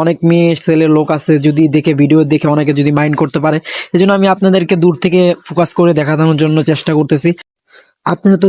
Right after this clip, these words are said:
দেখতেই পাচ্ছেন এখানে অসংখ্য লোক আছে। আমি আপনাদেরকে এই পুরা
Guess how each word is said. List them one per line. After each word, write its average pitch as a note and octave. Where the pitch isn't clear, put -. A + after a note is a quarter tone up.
দেখতেই F3
পাচ্ছেন D#3+
এখানে E3
অসংখ্য D#3+
লোক D3+
আছে। D3+
আমি D#3+
আপনাদেরকে E3+
এই F3
পুরা F3+